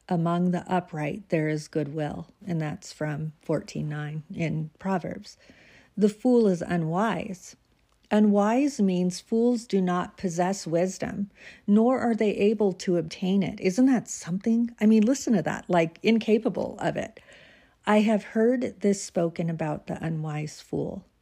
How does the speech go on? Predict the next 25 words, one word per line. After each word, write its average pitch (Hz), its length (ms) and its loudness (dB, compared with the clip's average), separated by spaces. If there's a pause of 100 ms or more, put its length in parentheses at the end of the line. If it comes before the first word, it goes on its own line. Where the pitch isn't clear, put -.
(520)
You 208 160 4
don't 196 400 2
get 180 280 0
what 165 180 -4
you 160 120 -2
don't 151 260 -4
get." - 260 -8 (1400)
From 220 200 6
their 214 220 4
own 214 220 2
arrogance, 180 640 0
fools 214 400 0
do 196 120 0
not 180 300 0
even 160 240 -2
understand 156 720 -4
they 151 100 -4
are 147 140 -6
lacking. 175 640 -8 (1000)
And 170 140 -2
it 170 160 -4
says, 165 300 -4
Do 180 120 -2
not 196 380 -2
speak - 680 -6